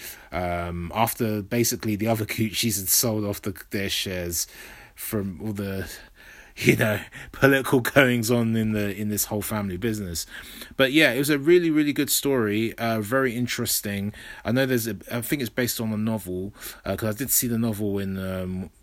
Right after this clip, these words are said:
in the shops the other day. Uh, so, you know, these,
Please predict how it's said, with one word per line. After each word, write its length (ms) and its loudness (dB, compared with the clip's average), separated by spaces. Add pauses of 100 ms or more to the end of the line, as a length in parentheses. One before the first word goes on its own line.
in 140 -12
the 40 -6
shops 460 -4
the 80 -4
other 160 -8
day. 320 -8 (420)
Uh, 540 -2
so, 400 -2 (1040)
you 120 -2
know, 240 -4
these, 360 0